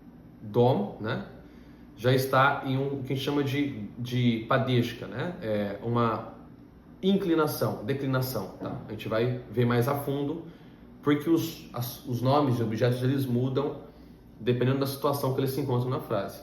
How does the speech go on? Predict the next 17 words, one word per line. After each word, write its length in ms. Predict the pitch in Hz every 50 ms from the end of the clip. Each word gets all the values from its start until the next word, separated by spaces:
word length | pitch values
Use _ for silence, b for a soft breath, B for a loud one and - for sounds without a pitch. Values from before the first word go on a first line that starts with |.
| - -
tá 80 | - 104
ok? 440 | 95 - - 110 151 185 180 - -
Mas, 240 | 104 107 120 127 123 127 127 127
enfim, 300 | 147 147 - 113 95 87 - B B B B B B B B B B -
твоя 360 | 120 110 113 127 123 123 123
мама 560 | 123 123 139 160 185 185 196 208 202 - -
дома, 500 | 117 123 131 127 117 104 101 92 - -
sua 280 | - - - 131 120 113
mãe 380 | 113 117 123 147 175 196 196 -
está 240 | 131 - - - 147
em 80 | 175
casa, 520 | 175 - - 113 104 101 98 - - - - - -
tá 80 | - -
ok? 500 | - - - 110 117 151 - - - - - - B B B B B B B B B B B B B B B B B B B B - - - - - - - - - - - - - - - -
Наша 920 | 120 123 127 139 151 156 175 208 214 - - - 247 247 262 247 - - - -
школа 1000 | - - - - - - - 170 165 165 170 170 175 190 196 226 240 - - - 120
большая. 960 | 131 135 139 160 - - - - - 143 139 139 123 107 98 92 - -